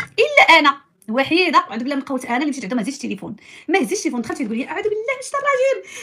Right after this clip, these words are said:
عرفتي حلات عينيها، والله البنات كانت مغيبه، كانت ناعسه، كانت باقا يلاه في، يلاه والو، انا في عز المخاصمه ديالي. "اعوذ بالله من الشيطان الرجيم." آه، آه. بقيت تغيب، بان شي واحد اللي غب-، غب-، غب-، غباني اليوم، عرفتي كيقول لك: "غباني يا." راني عارفه كتجي يجيك. <laughs> "اعوذ بالله من الشيطان الرجيم،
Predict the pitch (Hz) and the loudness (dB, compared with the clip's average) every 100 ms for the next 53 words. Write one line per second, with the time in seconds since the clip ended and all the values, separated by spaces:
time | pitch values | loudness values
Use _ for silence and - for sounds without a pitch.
0 | - 277 - - 494 262 285 247 269 247 | -6 0 2 4 2 2 2 2 2 4
1 | 240 - 262 240 247 302 - - 214 254 | 4 4 2 4 6 6 4 -2 2 2
2 | - 151 196 190 240 226 277 523 - - | 2 -4 -8 -8 -6 -4 -4 -6 -12 -6
3 | 254 320 302 494 320 359 302 605 233 320 | 0 2 4 4 4 4 4 4 4 2
4 | - - 233 185 170 - - - - - | 2 2 0 -4 -6 -14 -20 -20 -12 -2
5 | 554 571 622 622 587 605 640 554 - - | -2 -2 -2 2 2 2 -6 -8 -12 -18
6 | - 640 719 - - - 554 698 - - | -8 0 0 0 -8 -10 0 0 0 -10
7 | - - 269 294 - - 320 247 247 269 | -6 -2 0 -2 -8 4 8 8 4 2
8 | 294 302 233 214 285 494 494 - - - | 2 2 0 0 2 4 4 2 -2 -10
9 | - 208 640 605 539 349 415 285 320 - | -6 6 8 8 6 4 2 4 4 4
10 | - - 269 254 587 523 311 - - _ | -4 -4 0 2 2 2 2 2 -4 _
11 | _ - - 269 302 554 640 539 381 262 | _ -16 -4 0 2 2 4 6 6 4
12 | 285 - _ _ _ _ - - - - | 0 -6 _ _ _ _ -12 -12 -18 -18
13 | - - 554 698 640 605 698 466 | -6 -2 2 4 4 4 -2 -6